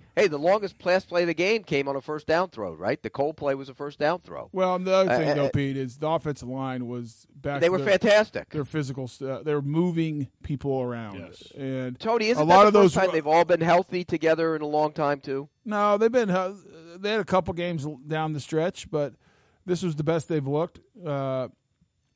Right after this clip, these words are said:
Speaker 2: and Leonard Fournette did an outstanding job, but a lot of those runs, he wasn't contacted till three or four yards down the field,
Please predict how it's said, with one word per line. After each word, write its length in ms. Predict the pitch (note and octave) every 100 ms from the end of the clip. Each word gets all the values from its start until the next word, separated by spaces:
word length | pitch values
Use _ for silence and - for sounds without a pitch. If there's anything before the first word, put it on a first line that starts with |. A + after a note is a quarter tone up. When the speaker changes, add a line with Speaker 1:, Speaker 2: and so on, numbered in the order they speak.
| -
Speaker 2:
and 180 | C#3+ C#3+
Leonard 240 | E3+ E3
Fournette 220 | D#3+ E3
did 160 | D#3 D3
an 60 |
outstanding 460 | D3 D3 D#3+ D3+ D3
job, 260 | C3+ C#3+ D#3
but 140 | C#3+ -
a 80 | D3
lot 240 | D3 D#3+
of 60 | E3
those 500 | D#3+ D#3 C3+ - -
runs, 560 | D3+ D#3 E3 D3+ B2+ -
he 80 | D3
wasn't 320 | D#3+ C#3 C3
contacted 560 | D3 D#3 C#3 C3 C3+
till 140 | B2 B2
three 200 | C#3+ D3
or 60 |
four 180 | B2 C#3+
yards 240 | C#3 C3+ A#2+
down 180 | C3
the 40 | B2
field, 400 | D#3 E3+ D#3